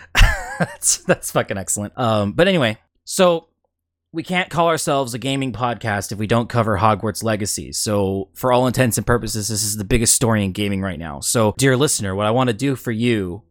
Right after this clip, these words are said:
since you might be listening in the distant future of twenty forty when all this shit's irrelevant and we're all dead.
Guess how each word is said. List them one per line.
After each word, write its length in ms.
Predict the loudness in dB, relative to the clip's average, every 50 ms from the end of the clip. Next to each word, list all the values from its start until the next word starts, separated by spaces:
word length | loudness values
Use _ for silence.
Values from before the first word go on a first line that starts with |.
| _ -8
since 420 | -4 0 0 0 0 -2 -6 -8 _ _ _ _ _ _
you 180 | 0 2 4 4
might 160 | 4 2 0
be 80 | -2 -4
listening 460 | -4 -4 -4 -2 -2 0 0 0 -2
in 80 | -2 -4
the 80 | -4 -2
distant 360 | -2 -2 -2 -2 -2 -4 -2
future 280 | -2 -4 -4 -4 -8 -4
of 60 | 2
twenty 220 | 2 4 4 4
forty 380 | 2 2 2 2 2 0 -2 -6
when 160 | -4 -4 -2
all 140 | 0 0 0
this 120 | 0 0 0
shit's 200 | 0 -2 -2 0
irrelevant 460 | 0 2 2 2 0 -2 -6 -8 -8
and 260 | -6 -4 -2 -2 -2 0
we're 140 | 0 2 2
all 100 | 2 2
dead. 280 | 2 2 2 0 -2